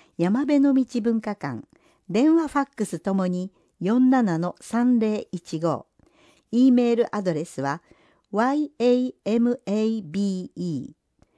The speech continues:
数字の一、アットマーク、ケーティーエーアールエヌドットオーアールドットジェーピーです。世界の椿館の催しです。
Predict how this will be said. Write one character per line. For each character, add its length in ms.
数 360
字 160
の 240
一、 400
ア 100
ッ 60
ト 140
マ 160
ー 60
ク、 260
ケ 120
ー 160
テ 100
ィ 220
ー 140
エ 140
ー 140
ア 180
ー 60
ル 180
エ 140
ヌ 160
ド 160
ッ 20
ト 220
オ 220
ー 40
ア 240
ー 40
ル 120
ド 100
ッ 60
ト 220
ジ 140
ェ 60
ー 40
ピ 220
ー 40
で 140
す。 300
世 220
界 260
の 160
椿 460
館 240
の 220
催 300
し 160
で 120
す。 180